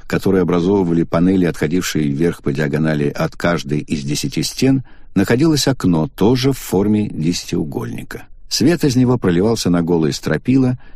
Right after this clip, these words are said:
и потом падал на такой же десятиугольный белый стол, стоявший посреди холла. Вокруг стола стояли десять стульев из некрашенного дерева в голубых матерчатых чехлах.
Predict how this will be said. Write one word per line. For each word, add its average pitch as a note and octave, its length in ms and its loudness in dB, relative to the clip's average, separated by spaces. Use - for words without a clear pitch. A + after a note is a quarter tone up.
и F#3+ 100 0
потом C#3 340 0
падал B2+ 380 2
на F#2 120 2
такой C3 380 0
же A2+ 200 0
десятиугольный D#2+ 800 0
белый C2+ 320 -2
стол, A#2+ 400 0
стоявший G#2 640 -2
посреди D2 460 -4
холла. - 520 -6
Вокруг D#3 320 0
стола C#3+ 360 2
стояли B2 400 2
десять A2 360 0
стульев F2 640 0
из D#2+ 160 -2
некрашенного E2 640 -2
дерева A2+ 460 0
в F2 80 -8
голубых D#2 480 -2
матерчатых - 680 -2
чехлах. - 680 -8